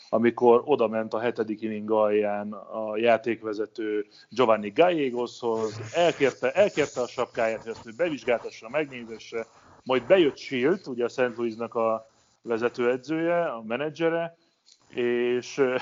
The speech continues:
<laughs> igazából tiltakozásképpen nyújtotta a sapkáját erre a játékvezető, természetesen kiállította. De azért ebben picit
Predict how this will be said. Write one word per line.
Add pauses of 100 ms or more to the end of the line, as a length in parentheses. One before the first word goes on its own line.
(100)
<laughs>
igazából
tiltakozásképpen
nyújtotta
a
sapkáját
erre
a
játékvezető,
természetesen
kiállította. (840)
De
azért
ebben
picit